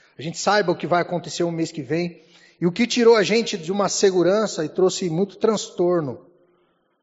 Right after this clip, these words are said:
nessa pandemia, né,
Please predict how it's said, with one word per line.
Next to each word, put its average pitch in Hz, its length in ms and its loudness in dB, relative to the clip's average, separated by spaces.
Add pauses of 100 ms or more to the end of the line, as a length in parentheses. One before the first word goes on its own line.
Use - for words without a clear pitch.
(480)
nessa 143 680 0
pandemia, 151 960 -2 (240)
né, 135 240 -10